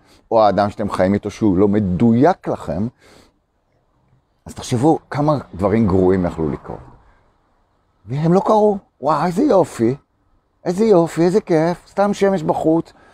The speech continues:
ואני עסוק בבעיות הקטנטנות שלי, איזה כיף, אין לי, לא, צרה איומה, וואו. הודיה.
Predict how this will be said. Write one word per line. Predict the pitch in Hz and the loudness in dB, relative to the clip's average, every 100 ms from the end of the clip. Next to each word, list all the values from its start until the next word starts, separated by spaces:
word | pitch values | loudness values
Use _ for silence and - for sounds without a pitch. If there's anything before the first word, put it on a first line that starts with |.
| _ - | _ -6
ואני | 170 180 190 | -2 0 2
עסוק | 196 208 233 | 2 0 0
בבעיות | 202 180 196 190 | 2 4 4 2
הקטנטנות | - 185 180 180 185 | -4 -4 -2 -2 0
שלי, | 185 180 | 2 4
איזה | 190 240 | 2 -2
כיף, | - - - | -6 -10 -2
אין | 190 190 | 0 4
לי, | 180 | 4
לא, | 151 | 2
צרה | 147 _ 170 139 170 | 0 _ -4 0 2
איומה, | 185 190 190 185 | 4 4 2 2
וואו. | 147 113 113 131 170 180 131 92 65 71 50 - _ _ _ _ - | 2 2 2 2 0 0 2 2 2 0 -4 -10 _ _ _ _ -2
הודיה. | 131 139 139 127 113 | 0 4 4 4 4